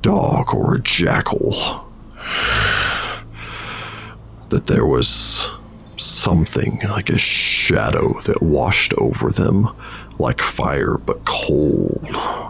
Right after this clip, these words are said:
and that it offered them power and guidance. Userib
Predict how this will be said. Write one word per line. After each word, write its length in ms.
and 180
that 180
it 360
offered 580
them 260
power 880
and 260
guidance. 840
Userib 960